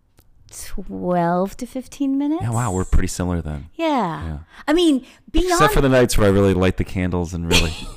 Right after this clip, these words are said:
Speaker 1: <laughs>
Speaker 2: really treat myself. <laughs>
Speaker 1: I gotta tell you, okay, this is a good question. I, why? Why is it only a,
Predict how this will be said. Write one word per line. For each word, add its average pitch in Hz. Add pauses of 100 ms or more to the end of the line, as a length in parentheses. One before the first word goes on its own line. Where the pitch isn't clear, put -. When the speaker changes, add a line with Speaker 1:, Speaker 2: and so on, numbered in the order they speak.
(100)
Speaker 1:
<laughs> -
Speaker 2:
really 147
treat -
myself. - (160)
<laughs> -
Speaker 1:
I 269
gotta 302
tell 262
you, -
okay, 240
this 208
is 233
a 233
good 233
question. 220 (640)
I, - (380)
why? 262
Why 220
is 311
it 320
only 277
a, -